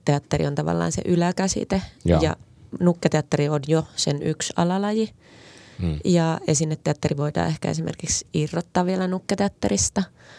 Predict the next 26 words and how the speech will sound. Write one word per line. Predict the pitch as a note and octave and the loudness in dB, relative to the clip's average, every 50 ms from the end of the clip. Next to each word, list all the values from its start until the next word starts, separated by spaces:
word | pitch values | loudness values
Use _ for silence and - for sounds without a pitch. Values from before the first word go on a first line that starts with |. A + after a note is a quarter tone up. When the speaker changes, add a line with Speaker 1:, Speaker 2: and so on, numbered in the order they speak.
| - - | -6 -4
Speaker 2:
Mm. | E3 D#3+ D#3+ D#3+ F3 F#3 F#3 - - F3 | -2 -2 -2 -2 -4 -8 -10 -6 0 2
Speaker 1:
Ja | F3 E3+ E3 D#3+ | 4 4 4 2
sitten | - E3 - - - D#3 - - - | 0 -2 -2 0 0 0 0 0 -2
taas | D#3 D3 C#3+ - - - - | -2 0 0 -2 -2 0 0
itse | F3 - - G#3+ | 2 2 2 2
käytän | - F3+ E3+ D#3+ D#3+ E3+ | 4 4 2 4 2 0
nukketeatteriin, | F#3 G#3 - _ - - D#3+ D#3 D3+ D3 - - - D#3+ F3 F#3 G#3+ G#3+ | 0 -2 -4 _ 0 0 2 2 2 0 0 -2 -2 0 2 2 2 2
varsinaiseen | F#3+ F#3+ G3 F#3 F#3+ F3+ F3 E3 E3+ E3 | 0 0 0 0 0 0 0 0 -2 -2
nukketeatteriin | E3 D#3+ - E3+ - D3 C#3+ - - - D3+ C#3+ | -2 -2 -2 0 0 0 0 2 2 2 2 2
semmoista | D#3 D3+ D3+ D3+ - D#3 | 0 -2 -2 -2 -2 -2
määritelmää, | D3 C#3+ C#3+ C#3+ E3+ - - C#3+ C#3 C#3 C#3+ C#3+ | -2 -2 -2 -2 -2 -2 0 0 0 0 -2 -4
että | C#3+ - - | -4 -2 -2
siinä | C#3 - D3+ C#3 C#3+ | -2 0 0 -2 -2
nimenomaan | C#3+ C#3+ C#3+ C#3+ C#3+ C#3 C3+ C3+ C#3 C3+ - | -2 -2 -2 -4 -2 -2 -2 -2 -4 -4 -2
elävöitetään | - D#3 C#3 C#3+ C#3 C#3 D3 D#3 E3+ F3 - F#3 - F#3+ F#3+ G3+ G3+ G3 F3+ - - - - - _ _ _ - - | 0 2 2 2 0 0 0 -2 -2 0 -2 -2 -2 0 0 0 0 -2 -6 -8 -14 -20 -20 -20 _ _ _ -4 2
jotain | D3+ C#3+ - - F2+ F#2 F#2 F#2+ - - | 2 2 2 2 0 0 0 0 0 0
elottomia | D3+ D3 D#3 - - - F3+ F3+ F#3 F3 E3+ | 0 2 0 -2 0 0 0 2 2 2 2
objekteja, | E3 D3 C#3+ - - - - - - - F#2+ F#2+ | 0 0 0 -2 -2 -2 -4 -4 -2 0 0 0
joko | - D#3+ - - - - | 0 0 -2 0 -2 -2
nukkeja | F3 F#3 - - C#3+ G#3 G3+ | -2 -2 0 0 2 2 4
Speaker 2:
Joo. | F#3 F3 | 2 2
Speaker 1:
tai | - E3+ D#3+ D#3 D3+ | 2 2 2 2 0
muuta, | D3+ D3+ D3 D3 D3 - - - | 0 -2 -2 -2 0 -2 -2 0
mutta | D#3 D3 C#3 C3+ - - C3+ | 0 -2 -2 -2 0 -2 -2
että | C3+ - - C#3 | -2 -2 -2 -2
niitä | C3 C3+ C3+ B2+ - D3+ | -2 -2 -2 -2 -4 -4